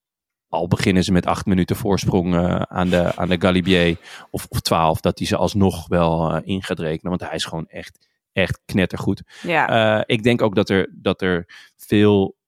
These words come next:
Speaker 1: eh, duidelijk gaat zijn over de verhoudingen binnen het peloton, eh, na deze etappe.
Speaker 2: Ja. Ja, deze,
Speaker 1: Even
Speaker 2: ik
Speaker 1: hoe?
Speaker 2: heb, ja, ik heb deze verwachting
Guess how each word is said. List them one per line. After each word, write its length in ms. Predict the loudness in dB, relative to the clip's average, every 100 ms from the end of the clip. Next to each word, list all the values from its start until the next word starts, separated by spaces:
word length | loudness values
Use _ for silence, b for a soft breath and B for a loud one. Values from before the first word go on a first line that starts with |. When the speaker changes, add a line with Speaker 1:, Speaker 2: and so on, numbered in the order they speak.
| _ _ _
Speaker 1:
eh, 180 | -4 -2 0
duidelijk 340 | 2 2 2
gaat 120 | -2 -2
zijn 200 | -2 0
over 160 | -4
de 60 | -4
verhoudingen 560 | -2 0 0 -2 -4
binnen 220 | -4 -4 -4
het 140 | -6
peloton, 420 | -6 -8 -8 -10 -16 -10
eh, 400 | -8 -6 -10 -6
na 280 | -2 -2
deze 280 | -2 -6 -8
etappe. 400 | -10 -10 -10 -14 _ _ _
Speaker 2:
Ja. 260 | -8 -8 -8 B B
Ja, 140 | -2 2
deze, 180 | 4 4
Speaker 1:
Even 160 | 4
Speaker 2:
ik 60 | 4
Speaker 1:
hoe? 100 | 2
Speaker 2:
heb, 100 | -6 _ _
ja, 260 | 2 4 4
ik 100 | 2
heb 120 | 0
deze 260 | 2 2 0
verwachting 520 | 0 0 2 -2